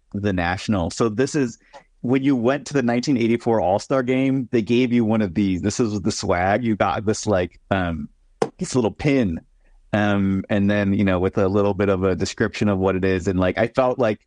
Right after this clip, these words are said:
when he gave this to me, I felt, like, <laughs> so honored to be given one of these, uh, these nineteen eighty-four All-Star Game pins. And so whenever I see this, it makes me think of him, makes me think of,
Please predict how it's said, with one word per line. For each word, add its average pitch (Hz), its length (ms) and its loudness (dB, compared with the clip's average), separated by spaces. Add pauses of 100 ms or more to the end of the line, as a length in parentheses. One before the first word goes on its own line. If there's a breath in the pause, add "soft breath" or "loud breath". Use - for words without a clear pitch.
when 120 180 0
he 131 80 0
gave 107 280 0
this 120 160 -2
to 147 100 -2
me, 135 180 0
I 120 40 0
felt, 113 260 0
like, 113 160 0
<laughs> - 0 -
so 170 320 0 (100)
honored 170 460 -2 (640 loud breath)
to 139 80 -2
be 131 100 0
given 131 400 0
one 120 200 2
of 117 120 -2
these, 113 240 0
uh, 98 300 2
these 107 220 -2
nineteen 104 420 -2
eighty-four 104 760 0
All-Star 104 540 0
Game 98 380 -2
pins. 98 420 -4
And 107 140 -2
so 117 200 2
whenever 123 360 0
I 120 80 2
see 123 280 0
this, 107 240 0
it 101 160 -2
makes 107 240 0
me 107 140 0
think 107 220 -2
of 95 240 0
him, 113 280 0
makes 101 200 -2
me 101 80 -2
think 98 220 -2
of, 92 200 0